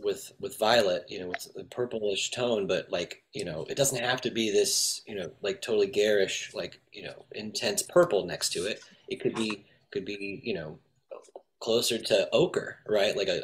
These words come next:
a neutralized yellow, like some, some yellow that's had violet added to it. And I think so in doing, um, uh, in, in trying to balance, balance things in that way, uh, again, you sort of,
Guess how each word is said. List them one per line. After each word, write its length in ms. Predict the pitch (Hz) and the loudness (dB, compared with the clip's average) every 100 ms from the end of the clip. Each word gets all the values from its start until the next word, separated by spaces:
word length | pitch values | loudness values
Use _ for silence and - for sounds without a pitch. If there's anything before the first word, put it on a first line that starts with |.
| - | -6
a 140 | - | -4
neutralized 640 | 110 143 - 110 104 95 | 2 2 4 4 6 4
yellow, 240 | 101 98 87 | 6 4 4
like 200 | 85 - | 0 -2
some, 240 | - 131 - - - | 0 0 0 -20 -8
some 180 | - 107 | -4 4
yellow 280 | 120 135 | 8 10
that's 200 | 123 113 | 10 8
had 300 | - 104 95 | 4 2 2
violet 400 | 95 98 101 98 | 2 4 4 2
added 320 | 95 95 95 - | 2 0 0 -4
to 200 | 104 82 | -4 -6
it. 100 | - _ _ - - - - - | -10 _ _ -20 -20 -20 -20 -12
And 100 | 101 | -6
I 40 | |
think 180 | 101 104 | -2 -2
so 160 | - 98 | 2 2
in 160 | 95 | 2
doing, 500 | 92 120 143 110 90 80 | 0 4 6 6 2 -4
um, 560 | 101 98 92 85 82 78 - | -4 0 0 -2 -6 -10 -10
uh, 340 | 95 92 80 78 | -8 -6 -6 -8
in, 200 | 107 95 - _ _ _ _ - | -8 -8 -10 _ _ _ _ -10
in 100 | 110 | -6
trying 240 | - 151 | 4 6
to 60 | 139 | 6
balance, 560 | - 107 127 117 113 165 - - - | 4 6 6 6 2 -4 -8 -4 -2
balance 300 | 107 123 123 | 0 0 -2
things 240 | - 98 | 0 0
in 160 | - 95 | -2 0
that 260 | 147 180 95 | 2 2 0
way, 340 | 87 85 85 _ _ _ _ _ - | 0 0 -4 _ _ _ _ _ -4
uh, 100 | 107 | -2
again, 360 | 113 135 139 | 0 4 6
you 80 | 110 | 6
sort 280 | 104 139 113 | 4 6 6
of, 160 | 98 | 4